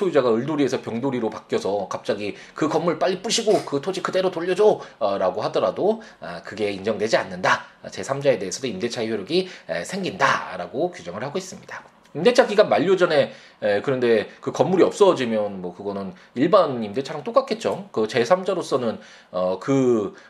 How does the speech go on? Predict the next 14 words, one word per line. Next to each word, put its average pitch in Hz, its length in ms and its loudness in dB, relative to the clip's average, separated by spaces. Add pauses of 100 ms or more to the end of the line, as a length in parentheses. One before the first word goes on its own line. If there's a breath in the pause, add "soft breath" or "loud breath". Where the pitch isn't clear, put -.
어, 90 180 -4
토지에 175 400 0
대해서 107 300 -2
임대차 110 640 -2
계약이 101 360 -4
체결되어 175 400 -6
있는지 143 460 -4
아닌지를 110 500 -6
알 82 120 -8
수가 - 220 -2
없으니까 - 680 -4 (200 loud breath)
제삼자를 156 920 4
또 151 80 -2
일방적으로, 123 800 2